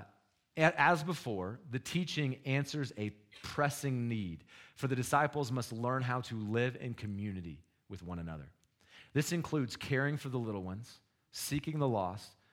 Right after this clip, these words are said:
addressing bro-, uh, problems with brothers' sins against, when a brother sins against a brother, and forgiving freely all who repent in chapter eighteen. Questions of greatness, moral standards, and achievement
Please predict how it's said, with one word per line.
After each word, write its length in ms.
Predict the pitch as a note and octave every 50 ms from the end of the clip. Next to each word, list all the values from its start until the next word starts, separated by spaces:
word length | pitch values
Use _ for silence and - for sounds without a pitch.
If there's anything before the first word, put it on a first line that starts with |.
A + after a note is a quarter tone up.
| _ _ _ _ _ -
addressing 580 | C3+ C3 - A#2 B2+ C3 D3 - - D#3+ D#3+ C#3+
bro-, 380 | A#2 A#2 B2 B2 B2 B2+ C3+ C3
uh, 120 | C3 A#2+
problems 540 | - - - C3+ C3+ D3 C#3+ D3+ D3 B2+ A2+
with 200 | A2+ A#2 G#2+ -
brothers' 580 | G2+ A2 A#2 A#2+ A#2+ B2+ C3 B2+ A#2 - - -
sins 500 | - - - - - C#3 C3+ C3+ C#3 -
against, 340 | B2+ A#2+ A2+ A#2 A#2 A2+ - - - _ - - - -
when 140 | - C#3 C3+
a 60 | C3
brother 260 | A#2 C3+ C3+ C#3+ D3
sins 220 | C#3 - C#3+ C#3 C3+
against 260 | C3+ C3 B2+ B2+ -
a 40 | C3+
brother, 340 | A#2 G#2 F2+ E2+ F2+ F#2+ - - - _ -
and 100 | B2 A2
forgiving 400 | - B2 B2 A#2+ B2+ A#2+ B2 A#2
freely 720 | G#2 - - - - C#3+ D#3+ E3+ F3 D#3+ C3+ A#2 A2 G#2+ - -
all 320 | A2+ A#2+ B2+ C3+ C3+ B2
who 100 | A#2 C3
repent 400 | A#2 B2 G#2+ - G#2+ F#2 E2+ E2 -
in 60 | G#2
chapter 300 | - - E2+ E2 - G2
eighteen. 400 | G2+ G2 F#2 - - E2 D2 C#2+ - - _ _ _ _ _ _ _ _ _ _ _ _ - - - - - - -
Questions 600 | - - - C#3+ D3+ D3 - E3+ F3 F3 E3 C3+ D#3+ -
of 180 | D#3+ C#3 A#2+ A2
greatness, 760 | G#2+ A2+ A#2 A#2+ C3 C#3+ D#3 D3+ D3 D3 D3 D3 C#3 - -
moral 380 | B2 A#2+ B2 C3+ C#3+ D3 D3 C#3
standards, 640 | - - - C#3 C3+ C#3 C#3+ C#3 C3+ C#3+ C#3+ C3 -
and 100 | - A#2+ G#2
achievement 600 | G2+ - - - - D3+ D3+ C3 A#2 A#2 G#2